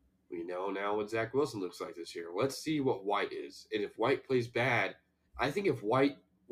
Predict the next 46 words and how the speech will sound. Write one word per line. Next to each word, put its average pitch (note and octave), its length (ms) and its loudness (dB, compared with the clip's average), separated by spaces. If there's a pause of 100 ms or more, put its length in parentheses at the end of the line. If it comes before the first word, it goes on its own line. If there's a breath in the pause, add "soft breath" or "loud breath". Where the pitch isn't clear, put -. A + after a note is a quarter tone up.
(220)
I C#3 120 6
think A#2 160 4
White A2+ 140 6
was A2+ 120 2
on G#2+ 120 0
a - 20 0
very, G#2 480 2
very G2 400 0
thin F#2 260 -4
sheet F#2+ 200 -8
of F2 100 -8
ice, - 380 -6 (340)
where G#2 180 4
if - 80 -4
he D3 120 -2
played D3 240 2
bad G2+ 200 0
this F#2+ 200 -4
game, G#2 280 2
it F#2+ 120 0
was F2 200 -4
Flacco's - 420 -8
team. D#2 220 -14 (960)
But G2+ 120 2
obviously, G2 600 2
he G2 100 -6
played F#2+ 300 -2
absolutely F#2 720 -4
outstanding, F2+ 640 -8
and G2 100 -4
like F#2+ 200 -8
you G2 80 -8
mentioned, F#2 320 -8
it - 100 -14
was E2+ 200 -16
against E2+ 280 -18
the E2 160 -16
Bears, D#2 340 -14
so F2+ 120 -8
it F2+ 80 -6
wasn't F2+ 220 -8
the E2+ 40 -16
greatest F2 280 -6 (180)
opponent F#2 380 -6
ever. F2 340 -6
But, - 240 -6